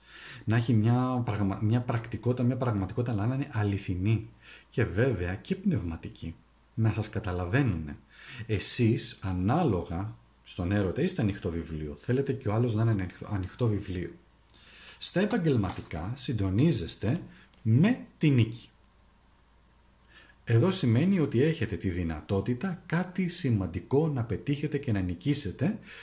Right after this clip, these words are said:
διότι τι να κάνουμε, έτσι είναι στη ζωή καμιά φορά, δυστυχώς νικάμε σε κάτι και κάποιοι άλλοι απογοητεύονται. Μπορεί να είναι μια επιλογή θέσης εργασίας, έτσι, δηλαδή, αν για μια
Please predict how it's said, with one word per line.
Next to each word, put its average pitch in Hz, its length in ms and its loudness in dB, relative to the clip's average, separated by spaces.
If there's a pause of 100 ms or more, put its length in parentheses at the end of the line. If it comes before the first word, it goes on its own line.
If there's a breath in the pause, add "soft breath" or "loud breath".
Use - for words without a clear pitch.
(160 loud breath)
διότι 196 360 2
τι 220 100 2
να 240 100 0
κάνουμε, 117 460 2
έτσι 170 180 -2
είναι 101 100 2
στη - 160 -2
ζωή 85 200 -2
καμιά 82 260 -4
φορά, 185 540 -2
δυστυχώς 135 760 -2
νικάμε 151 500 0
σε 151 120 -2
κάτι 139 320 -4
και 120 160 -6
κάποιοι 120 300 -2
άλλοι 113 120 4
απογοητεύονται. 90 720 -4 (580 loud breath)
Μπορεί 104 360 4
να 101 100 4
είναι 113 120 2
μια 107 260 4
επιλογή 113 440 2
θέσης 117 320 0
εργασίας, 170 580 0
έτσι, 123 260 0
δηλαδή, 98 380 2 (480 loud breath)
αν 127 200 0
για 113 120 6
μια 117 300 2